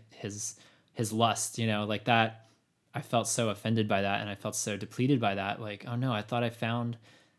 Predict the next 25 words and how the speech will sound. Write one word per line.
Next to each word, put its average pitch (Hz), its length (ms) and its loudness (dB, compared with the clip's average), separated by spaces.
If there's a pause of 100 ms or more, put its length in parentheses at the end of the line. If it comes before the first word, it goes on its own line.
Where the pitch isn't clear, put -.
(280)
thought 151 120 8
I 147 60 8
found 147 320 4
the 120 40 2
perfect 135 340 0
friendship 127 460 2
that 113 160 2
was 113 120 0
gonna 113 160 0
rescue 113 300 0
me." 101 120 -6
And 101 100 -6
I've 101 100 -6
had 113 140 -4
to, 107 140 -6 (540)
I've 117 80 0
had 135 140 8
to 117 160 6
come 117 200 0
to 113 60 2
terms 113 320 0
with 107 140 -2
that 101 300 -2
realization 101 680 -2
that 95 320 -6